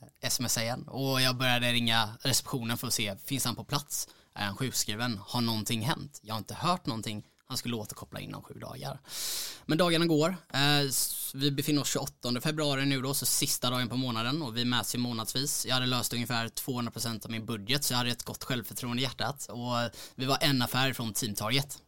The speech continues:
Så min dåvarande chef, eh, Filip Gensjö, han drog ju en berättelse för mig att, ja, men vi hade en säljare i Stockholm en gång som var i exakt samma, samma situation, som tog avtalet i hand och gick dit och fick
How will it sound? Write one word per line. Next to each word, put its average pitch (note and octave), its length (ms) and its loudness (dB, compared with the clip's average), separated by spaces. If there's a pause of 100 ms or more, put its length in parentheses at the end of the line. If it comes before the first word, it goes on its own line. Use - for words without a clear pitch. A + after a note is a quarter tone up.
(140)
Så - 140 0
min C#3 240 4
dåvarande C#3+ 440 0
chef, B2 300 -4 (140)
eh, - 60 -10 (600)
Filip C3 240 -2
Gensjö, D3 400 6 (360)
han C3 160 2
drog D3 280 2
ju C#3+ 320 2
en C3 140 -2
berättelse C3 440 -2
för D#3 100 -2
mig B2+ 180 4
att, A2 120 -2
ja, A#2 60 -4
men B2+ 200 0
vi B2+ 80 0
hade B2+ 280 -2
en C#3+ 100 0
säljare A#2+ 360 0
i G#2 40 -4
Stockholm D#3 480 0
en E3 80 2
gång G2 240 -2 (200)
som B2+ 160 -2
var A#2+ 80 2
i - 20 2
exakt - 460 0
samma, B2+ 380 -2
samma A#2 240 0
situation, C#3 440 -2
som A#2 160 -2
tog F3 340 -2
avtalet A#2+ 480 -2
i A2 40 -2
hand A2+ 280 0 (120)
och - 200 -2
gick A#2 180 2
dit D3 260 4
och - 140 -4
fick - 300 -2